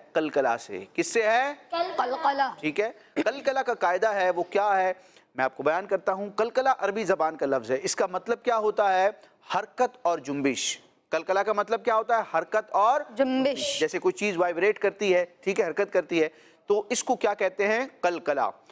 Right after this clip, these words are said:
Speaker 1: اب قلقلہ علم تجوید میں قاری حضرات نے اس کا کیا معنی بیان کیا ہے وہ ہم سنتے ہیں کہ جب ہم کسی حرف کو ادا کرتے ہیں،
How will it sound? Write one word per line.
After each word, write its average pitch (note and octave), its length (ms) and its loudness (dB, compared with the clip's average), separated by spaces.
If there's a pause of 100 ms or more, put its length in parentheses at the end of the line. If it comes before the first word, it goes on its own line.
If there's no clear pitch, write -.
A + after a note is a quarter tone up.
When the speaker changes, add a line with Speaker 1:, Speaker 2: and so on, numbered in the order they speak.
(300)
Speaker 1:
اب G3 180 -2
قلقلہ A#3+ 460 2 (100)
علم A3 200 -4 (120)
تجوید G#3+ 500 -2
میں G3 260 0 (120)
قاری G#3 340 0
حضرات G3 400 -2
نے G#3 100 -2
اس F#3+ 160 -2
کا F#3+ 120 0
کیا F#3+ 220 0
معنی G3+ 260 0
بیان F#3+ 200 0
کیا F#3 220 0
ہے G3 80 0
وہ D#3+ 180 0
ہم D#3+ 60 -6
سنتے G3 380 0
ہیں E3 220 -2 (340)
کہ G#3+ 100 0
جب A#3 240 0
ہم B3 100 -6
کسی A#3+ 400 0
حرف C4 200 -4
کو C4+ 340 2
ادا G3+ 260 2
کرتے D#3+ 360 0
ہیں، A#2+ 160 -2